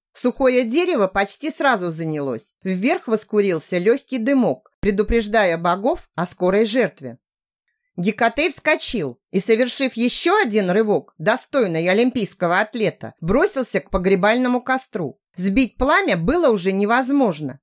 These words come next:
но, желая во что бы то ни стало узнать, кто лежит вместо него в саркофаге, архонт скинул его с горящего постамента.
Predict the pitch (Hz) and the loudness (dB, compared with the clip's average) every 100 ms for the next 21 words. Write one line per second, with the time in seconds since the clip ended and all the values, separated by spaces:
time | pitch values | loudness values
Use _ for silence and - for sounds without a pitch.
0 | - 202 214 285 302 254 240 262 - 392 | -2 0 2 2 2 2 2 -2 -2 0
1 | 330 269 339 320 320 - 240 190 156 170 | 0 0 0 0 0 -2 0 2 2 0
2 | 208 233 202 135 - - - - 311 180 | 0 0 0 -2 -8 -20 -4 2 2 2
3 | 175 170 165 196 214 - 170 196 220 175 | -2 -4 -6 -2 -2 -2 -2 0 2 0
4 | - 160 - 185 - 339 349 175 - - | -2 -6 -4 -4 0 0 0 -4 -10 -4
5 | 185 214 - 294 285 - - 320 285 175 | -2 -2 -2 0 0 -4 -6 0 2 2
6 | 156 170 196 320 - 175 190 196 208 - | 0 -2 0 0 -2 -2 0 2 0 -2
7 | 196 190 196 - 190 165 127 - | -4 -4 -8 -4 -2 -2 -4 -6